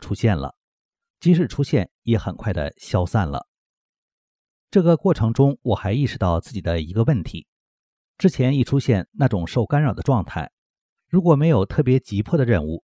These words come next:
就想早点休息。这其实还是把这个当作常人中的事情，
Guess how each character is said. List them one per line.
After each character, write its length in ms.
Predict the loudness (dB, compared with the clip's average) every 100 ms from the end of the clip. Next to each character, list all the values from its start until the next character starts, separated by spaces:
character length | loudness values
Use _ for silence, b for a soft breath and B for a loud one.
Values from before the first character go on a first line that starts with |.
| _
就 120 | 0
想 280 | 2 -2 -6
早 160 | -6 -2
点 140 | -2
休 200 | 0 0
息。 220 | 2 -2 -10 _ _ _ _ _ _ _
这 140 | 0 0
其 180 | 2 0
实 300 | 2 -2 -4 _
还 140 | _ -2
是 100 | 0
把 160 | -2
这 160 | 0 -2
个 260 | 0 -4 -2
当 140 | -2 2
作 180 | 0
常 200 | 0 -2
人 80 | -2
中 120 | 0
的 80 | 0
事 160 | 0 -4
情， 240 | -6 -10